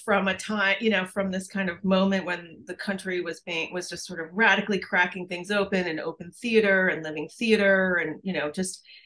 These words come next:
the, the audience gets moved around and pushed around. So it's, like, site-specific work before that was even a, a phrase. And we're, we're singing in ancient Greek or made-up languages that this young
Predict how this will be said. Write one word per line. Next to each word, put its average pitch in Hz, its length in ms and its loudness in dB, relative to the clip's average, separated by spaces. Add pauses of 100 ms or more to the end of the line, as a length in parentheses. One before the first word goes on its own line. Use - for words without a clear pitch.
(600)
the, - 180 2 (140)
the 208 180 4
audience 254 460 4
gets - 260 -2
moved 220 400 0
around 214 760 2
and 170 80 -16 (120)
pushed 220 240 -4
around. 190 500 4
So 185 120 -4
it's, - 120 -6
like, 165 140 0
site-specific 233 880 -2
work 208 420 0
before 180 460 -4
that 170 200 0
was 170 160 -8
even 165 300 -6
a, 151 100 -6 (200)
a 165 80 -10 (120)
phrase. 190 800 2 (100)
And 165 640 0
we're, 185 320 -2 (140)
we're 185 180 -2
singing 202 840 -2
in 175 120 0
ancient 175 560 -4 (140)
Greek 190 640 -2
or 160 160 -6
made-up 180 340 -4
languages 185 600 -2
that 151 180 -2
this 165 240 -10
young 165 460 -4